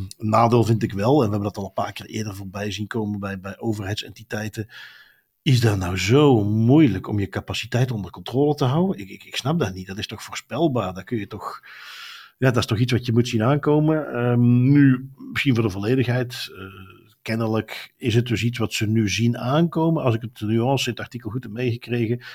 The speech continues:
zijn ze nog niet overbelast, maar verwachten ze dat het zo is. En gaan ze het dus in die zin wel op tijd fixen. En is de nieuwswaarde vooral,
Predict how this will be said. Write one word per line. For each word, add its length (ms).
zijn 460
ze 80
nog 160
niet 180
overbelast, 600
maar 160
verwachten 500
ze 80
dat 120
het 100
zo 140
is. 300
En 460
gaan 200
ze 60
het 80
dus 160
in 140
die 140
zin 180
wel 200
op 120
tijd 240
fixen. 380
En 120
is 120
de 80
nieuwswaarde 500
vooral, 500